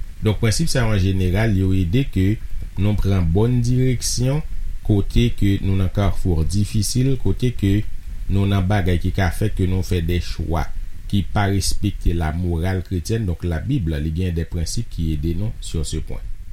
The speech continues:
Donk, zami oditè, emisyon Se Zoom sou la Fami, nou vreman rive nan tan kote ke nou dwe tèmine.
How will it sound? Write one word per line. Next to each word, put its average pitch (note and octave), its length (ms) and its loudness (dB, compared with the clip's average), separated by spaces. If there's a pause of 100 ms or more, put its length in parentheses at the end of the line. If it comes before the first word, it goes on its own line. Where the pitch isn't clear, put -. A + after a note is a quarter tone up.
(380)
Donk, A#2+ 180 0
zami C#3+ 220 0
oditè, C3 640 -2
emisyon G#2 520 -4
Se G2 160 -4
Zoom F#2 240 -2
sou F#2 160 -2
la E2+ 140 0
Fami, F#2+ 400 -2
nou E2+ 180 -2
vreman G2+ 760 -2
rive F#2 480 -2
nan E2+ 240 -2 (160)
tan G#2 200 -2
kote F2 320 -4
ke E2 160 -4
nou E2 200 -2
dwe E2 200 -2
tèmine. E2 600 -4